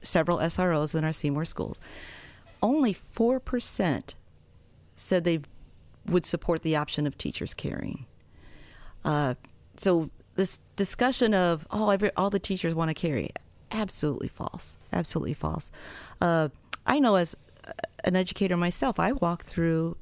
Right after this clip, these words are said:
my day, each day wondering, "Okay, if we were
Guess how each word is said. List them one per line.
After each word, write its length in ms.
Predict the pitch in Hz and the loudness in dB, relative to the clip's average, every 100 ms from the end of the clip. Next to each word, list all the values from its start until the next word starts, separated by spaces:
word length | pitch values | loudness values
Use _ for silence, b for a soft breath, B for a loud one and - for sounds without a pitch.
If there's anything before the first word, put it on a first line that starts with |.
| - | -8
my 280 | 160 160 175 | -2 0 2
day, 200 | 190 214 | 2 0
each 300 | 196 196 - | 0 -2 -4
day 140 | - 220 | 0 0
wondering, 640 | 165 190 214 170 156 156 - B B 370 | 2 0 2 2 0 -2 -6 B B -2
"Okay, 280 | 294 175 - - - - | 0 0 -4 -14 -20 -6
if 240 | - 311 - | -2 0 2
we 140 | 277 | 2
were 320 | 269 247 240 | 4 4 0